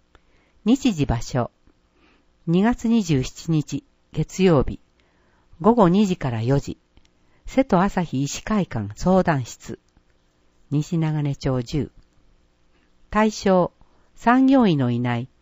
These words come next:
事業所の事業主、労働者。申し込み方法。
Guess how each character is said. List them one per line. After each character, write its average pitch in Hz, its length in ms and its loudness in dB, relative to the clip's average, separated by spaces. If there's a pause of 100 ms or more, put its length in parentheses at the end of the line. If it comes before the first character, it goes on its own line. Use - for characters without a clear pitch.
事 175 160 -4
業 214 260 4
所 196 220 -4
の 180 220 -4 (160)
事 160 240 -6
業 202 240 4
主、 - 520 -12 (340)
労 156 240 4
働 131 220 0
者。 - 160 -12 (1080)
申 208 180 6
し - 80 -4
込 262 140 2
み 247 120 4
方 208 220 4
法。 101 340 -4